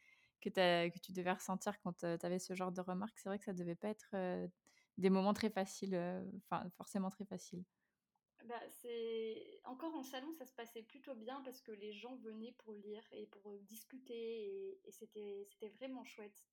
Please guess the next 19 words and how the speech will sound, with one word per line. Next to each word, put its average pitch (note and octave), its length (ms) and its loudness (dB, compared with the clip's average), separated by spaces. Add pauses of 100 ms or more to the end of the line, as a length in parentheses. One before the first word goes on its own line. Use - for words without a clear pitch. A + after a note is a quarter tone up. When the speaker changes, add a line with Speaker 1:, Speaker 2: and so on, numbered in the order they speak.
(140)
Speaker 2:
Mais G#3 140 -10
alors G#3 240 -6
les G#3+ 120 -6
dédicaces A3+ 640 -10
en G#3 80 -12
magasin, G3+ 600 -10 (300)
heu, G#3 240 -10 (140)
le A3 160 -8
plus G#3+ 160 -20
g-, G#3 140 -14
les A3+ 140 -8
plus A#3 180 -16
grands A3+ 260 -8
moments A#3 300 -6
de A3 80 -8
solitude G#3+ 480 -14
de G#3 60 -10
mon G3 160 -16
existence. - 720 -20